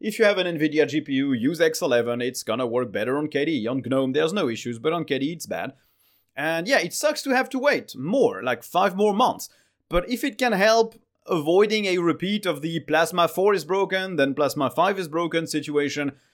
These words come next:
and just building a, a really bad first impression from this,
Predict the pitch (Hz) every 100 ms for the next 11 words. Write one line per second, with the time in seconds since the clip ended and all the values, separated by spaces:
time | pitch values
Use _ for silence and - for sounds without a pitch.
0 | _ - 143 160 127 151 202 196 208 202
1 | - 151 156 151 151 - 139 147 180 233
2 | 202 113 160 175 180 143 - 170 160 139
3 | 131 143 165 196 180 196 196 202 202 190